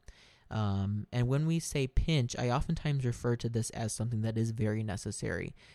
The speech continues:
And when we are growing for, um, beautiful cut flower production and we want the long stems so that we can arrange them in a very nice arrangement to go on our dining room table or on, uh, a lovely vase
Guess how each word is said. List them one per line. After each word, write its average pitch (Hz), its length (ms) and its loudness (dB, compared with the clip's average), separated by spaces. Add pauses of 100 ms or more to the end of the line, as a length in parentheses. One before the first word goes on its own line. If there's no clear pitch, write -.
(180)
And 110 360 4
when 117 260 2
we 131 140 4
are 147 100 2
growing 120 440 2
for, 110 640 0 (260)
um, 104 520 -4 (340)
beautiful 117 640 2
cut - 240 -8
flower 104 220 -2
production 113 520 2
and 110 120 0
we 110 80 0
want 113 320 -2
the 117 60 -2
long 110 300 -2
stems 120 460 0
so - 80 -4
that 107 100 -2
we 110 100 -6
can 107 140 -6
arrange 113 400 -2
them 113 220 0
in 110 80 0
a 107 60 0
very 110 260 2
nice 107 260 -2
arrangement 131 600 0
to - 100 -6
go 107 320 0 (340)
on 104 160 -2
our 104 120 -2
dining 143 300 0
room 139 100 0
table 127 600 2
or 110 320 -2
on, 110 480 -4 (380)
uh, 101 260 -2
a 113 80 -2
lovely 110 380 0
vase 123 420 0